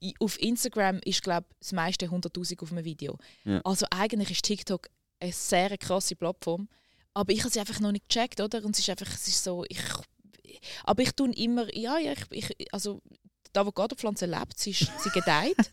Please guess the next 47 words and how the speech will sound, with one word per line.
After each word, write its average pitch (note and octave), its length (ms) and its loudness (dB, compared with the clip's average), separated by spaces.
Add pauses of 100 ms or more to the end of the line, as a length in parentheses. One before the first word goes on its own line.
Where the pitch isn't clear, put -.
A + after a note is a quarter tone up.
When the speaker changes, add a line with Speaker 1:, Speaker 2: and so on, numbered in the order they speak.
(460)
Speaker 2:
Ah, - 60 12
nein, - 40 12
aber - 60 -2 (120)
Speaker 1:
TikTok C3+ 200 12
Speaker 2:
kannst - 140 10
du F#3 80 10
schnell - 260 10
Speaker 1:
gedeiht G3 120 8
Speaker 2:
erklären, D#3+ 340 10
für F3+ 120 6
die, C#4+ 40 12
die - 80 8
Speaker 1:
auch. - 60 2
Speaker 2:
das A#2+ 180 2
Video C#3+ 180 10
nicht D3+ 120 8
gesehen B2+ 200 8
haben, A2+ 300 6
wie A#2 100 12
das A2+ 140 6
TikTok A#2 400 2
mit A2 180 8
acht F#2+ 280 4
Millionen A2 360 8
Views G#2 220 6
ausgesehen A#2 400 2
hat? - 180 -2
Also G2 220 2
was, G#2 240 4
was G#2 160 2
Speaker 1:
So - 80 6
Speaker 2:
hast F#3 60 6
du - 20 0
genau C3+ 180 6
Speaker 1:
basi-, A#2+ 120 2
Speaker 2:
gemacht? A2+ 180 -2
Speaker 1:
so F#3+ 180 -2
basic, - 540 -8
so - 240 -4
basic. - 380 -8 (400)
Avocado F#3+ 640 4
<laughs> - 20 -20
aufgeschnitten, A#3 640 -4 (160)
Speaker 2:
Ja. C3 140 4 (240)
Speaker 1:
Avocado-Kern F3 880 -2
rausgenommen, G3+ 520 0
Speaker 2:
Ja. - 180 6